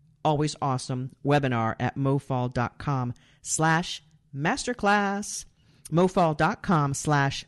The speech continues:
masterclass will get you into that webinar that I run. And it's the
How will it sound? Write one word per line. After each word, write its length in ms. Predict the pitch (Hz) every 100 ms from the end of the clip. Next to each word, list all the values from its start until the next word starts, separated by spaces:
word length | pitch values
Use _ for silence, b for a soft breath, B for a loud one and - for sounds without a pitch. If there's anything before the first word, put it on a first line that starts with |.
| -
masterclass 1000 | 127 131 156 208 - 139 139 131 123 - b b b b
will 180 | 147
get 320 | 139 156 156 -
you 160 | 156
into 460 | - 151 147 - 139
that 460 | 131 123 110 - - b b
webinar 640 | 143 156 147 135 127 123 131
that 120 | 131
I 120 | 123
run. 320 | 131 170 240 - B B B B
And 180 | 165 160
it's 200 | 165 -
the 380 | 165 156 151 143